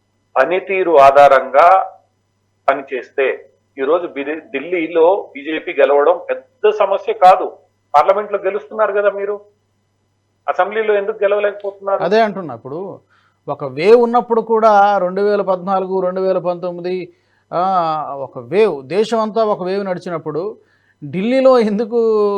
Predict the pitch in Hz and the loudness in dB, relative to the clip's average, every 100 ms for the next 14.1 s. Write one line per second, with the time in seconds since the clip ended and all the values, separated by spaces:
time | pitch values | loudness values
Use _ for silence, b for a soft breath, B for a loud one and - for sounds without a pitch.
0 | 196 190 170 180 196 196 185 175 185 175 | -4 -6 -4 -2 0 0 -2 -6 -8 -6
1 | 175 170 170 175 165 165 156 170 165 151 | -4 -4 -4 -6 -4 -4 -4 -6 -8 -8
2 | 185 156 131 139 185 190 190 185 160 180 | -8 -8 -8 -10 -6 -6 -6 -10 -10 -4
3 | 180 160 190 196 208 196 185 175 175 160 | -4 -2 -4 0 2 2 2 0 -2 -8
4 | 135 151 180 185 165 170 240 214 165 156 | -8 -6 -6 -4 -2 4 6 6 4 0
5 | 123 196 196 139 147 156 180 180 175 175 | 0 -2 0 0 -2 -2 -2 0 2 6
6 | 175 170 143 - 151 156 151 151 - 139 | 6 6 4 4 4 4 2 -4 4 4
7 | 139 143 139 131 135 135 - 131 123 127 | 4 -2 -2 -8 -10 -8 -2 -2 -4 -12
8 | 131 196 160 139 143 147 147 135 135 131 | -6 -4 -4 -2 0 2 2 2 0 0
9 | 131 135 127 - 127 131 131 131 127 127 | -2 -4 -6 -4 -2 -2 -4 -8 -12 -12
10 | - 123 123 120 120 175 175 131 135 135 | -6 -4 -2 -4 -4 -14 -10 -10 -8 -8
11 | 139 170 135 127 147 151 143 135 135 135 | -2 -2 -2 -2 0 -2 2 2 4 -2
12 | 131 131 127 123 123 123 180 135 131 127 | -4 -4 -4 -2 -2 -4 -12 -12 -8 -6
13 | 135 156 135 123 117 _ 104 104 123 123 | -4 -6 -6 -8 -10 _ -6 -6 -6 -6